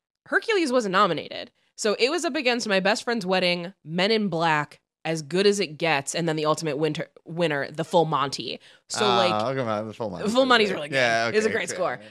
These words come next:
Speaker 1: Um,
Speaker 2: <laughs>
Speaker 1: but it is really interesting to be like, this animated film did do better than Disney in that category.
Speaker 2: In respects.
Speaker 1: Yeah, which I think is very, very
Speaker 2: Good on you,
Speaker 1: interesting.
Speaker 2: David.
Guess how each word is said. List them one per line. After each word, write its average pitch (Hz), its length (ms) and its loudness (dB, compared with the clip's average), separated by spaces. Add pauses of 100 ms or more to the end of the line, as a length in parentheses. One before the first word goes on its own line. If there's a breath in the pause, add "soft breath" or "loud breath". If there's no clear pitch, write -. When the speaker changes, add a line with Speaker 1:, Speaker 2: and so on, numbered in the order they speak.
Speaker 1:
Um, 185 400 0 (100)
Speaker 2:
<laughs> 190 80 -8
Speaker 1:
but 330 160 4
it 285 100 -2
is 330 140 0
really 285 220 0
interesting 269 360 -2
to 226 60 -4
be 208 80 0
like, 202 140 2 (160)
this 240 200 0
animated 240 600 0
film 226 380 -4 (100)
did 208 380 -2
do 247 240 2
better 226 340 2
than 208 200 0
Disney 185 520 0 (200)
in 214 240 2
that 202 260 2
category. 180 420 0
Speaker 2:
In 165 140 0
respects. - 880 -6 (200)
Speaker 1:
Yeah, 208 280 2 (120)
which 185 180 -4
I 185 100 4
think 185 200 -2
is 170 120 -4
very, 180 380 2
very 156 420 -2
Speaker 2:
Good 127 120 -4
on - 20 0
you, 113 60 0
Speaker 1:
interesting. 98 220 -2
Speaker 2:
David. 90 300 -4